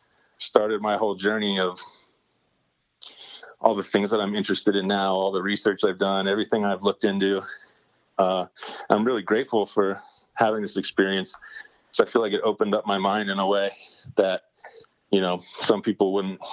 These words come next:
get to experience. But, uh, I had probably shared this story with, like, I don't know, I'll just say, like, two hundred people, like, like, told the story,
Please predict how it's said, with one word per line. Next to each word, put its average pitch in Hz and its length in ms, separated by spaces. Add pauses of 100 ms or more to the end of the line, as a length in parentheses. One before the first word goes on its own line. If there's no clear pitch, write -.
get 104 140
to 110 100
experience. 98 640
But, 98 280 (1300)
uh, 95 200
I 113 160
had 143 140
probably 170 300
shared 131 340
this 117 140
story 117 300
with, 104 200
like, 98 220 (560)
I 104 100
don't 92 120
know, 90 220 (540)
I'll 107 120
just 101 180
say, 95 220
like, 92 260
two 117 180
hundred 98 280
people, 90 340
like, 90 220 (440)
like, 95 220 (400)
told 113 220
the 95 60
story, 104 440